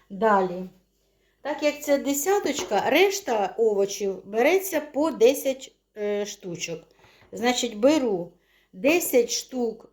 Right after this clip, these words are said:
перцю болгарського солодкого. Значить, помили, серединки повирізали, підготували. Десять штук. Далі. Десять штук ось таких цибулинок, приблизно одинакових.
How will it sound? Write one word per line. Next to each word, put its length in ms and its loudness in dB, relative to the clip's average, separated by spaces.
перцю 520 0
болгарського 880 -2
солодкого. 960 -2
Значить, 420 -6
помили, 840 0
серединки 720 0
повирізали, 1120 0
підготували. 960 -2
Десять 460 0
штук. 540 -10
Далі. 480 -2
Десять 460 2
штук 520 -2
ось 260 4
таких 600 -4
цибулинок, 920 0
приблизно 600 4
одинакових. 880 -2